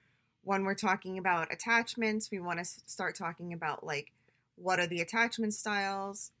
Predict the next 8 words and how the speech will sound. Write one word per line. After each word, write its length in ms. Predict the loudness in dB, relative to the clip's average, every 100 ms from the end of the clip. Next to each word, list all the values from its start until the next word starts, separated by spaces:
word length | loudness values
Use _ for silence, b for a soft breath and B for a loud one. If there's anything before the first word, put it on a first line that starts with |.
| _ _ _ _
So 540 | 2 4 4 0 -4 -10 _ _ _ _
with 260 | 4 4 0
Bruce, 360 | 2 4 4 2
with 200 | -4 -4
Martha, 640 | -2 -2 -4 -4 -2 -4 0
and 440 | 2 2 0 -4
with 260 | -4 -4 -4
Thomas, 680 | -6 -4 -4 -4 -6 -8